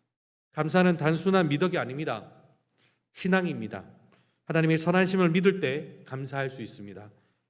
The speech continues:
하나님께서 내 인생 모두와 함께 하셨음을 기억하고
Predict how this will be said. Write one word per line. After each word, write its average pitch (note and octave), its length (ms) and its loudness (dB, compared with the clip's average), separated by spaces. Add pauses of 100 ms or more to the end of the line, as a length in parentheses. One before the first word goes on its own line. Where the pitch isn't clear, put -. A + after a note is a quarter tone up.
(100)
하나님께서 F#3 560 4
내 E3+ 120 8
인생 F#3 320 6
모두와 F#3 540 6 (220)
함께 A3 420 2
하셨음을 F#3 540 0
기억하고 B2+ 680 -4